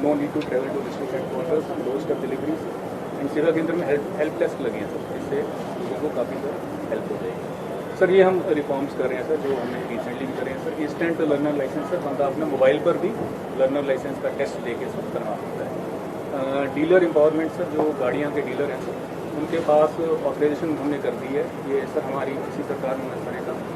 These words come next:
जिसमें, सर, डीलर भी अब नंबर अलॉट कर देता है, सर, गड्डी का। And, uh, ट्रांसपेरेंट, uh, जो हमारा, सर, वीआईपी जो फैंसी नंबर है, सर,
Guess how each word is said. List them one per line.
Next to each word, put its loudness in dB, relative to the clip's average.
जिसमें, 2
सर, 2
डीलर 6
भी 0
अब -2
नंबर 2
अलॉट 0
कर -2
देता -6
है, -4
सर, -6
गड्डी -4
का। -6
And, 2
uh, 6
ट्रांसपेरेंट, 4
uh, 4
जो 4
हमारा, 6
सर, -2
वीआईपी 2
जो 0
फैंसी -2
नंबर 0
है, -4
सर, -4